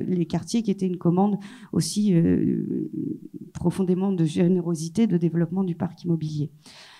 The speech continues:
La rénovation urbaine, euh, n'est pas, n'est pas, n'a pas que l'apanage de l'Est parisien. Elle a même gagné le devant de la scène,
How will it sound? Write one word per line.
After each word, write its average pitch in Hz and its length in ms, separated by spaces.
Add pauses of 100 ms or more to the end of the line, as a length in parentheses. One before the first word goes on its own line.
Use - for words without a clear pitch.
La 202 140
rénovation 220 680
urbaine, 208 580
euh, 170 240
n'est 180 160
pas, 180 320
n'est 175 160
pas, 175 300
n'a 165 160
pas 190 120
que 202 160
l'apanage 175 600
de 165 100
l'Est 165 300
parisien. 170 500 (260)
Elle 185 140
a 190 60
même 190 180
gagné 185 300
le 185 120
devant 175 280
de 175 80
la 175 100
scène, 208 420